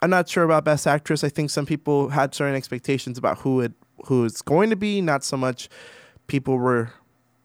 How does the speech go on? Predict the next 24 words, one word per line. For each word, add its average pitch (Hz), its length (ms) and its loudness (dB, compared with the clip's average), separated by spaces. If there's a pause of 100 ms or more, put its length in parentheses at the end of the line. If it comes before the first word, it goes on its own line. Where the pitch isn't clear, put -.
(440)
I'm 147 120 2
a 147 40 4
little 131 180 2
bitter 117 200 2
about 107 220 0
that 95 100 0
category, 98 380 -2
as 101 100 -6
you 90 60 -10
can 92 120 -10
tell, - 220 -6
so - 240 -10 (180)
we'll 127 120 -4
talk - 280 -4
later. 71 220 -6
But 71 300 -6 (500)
it's - 160 -4
one 170 140 2
of 170 60 4
those 151 180 0
things 139 320 0
where 120 260 2 (320)
everyone 185 460 4
agreed 127 680 -2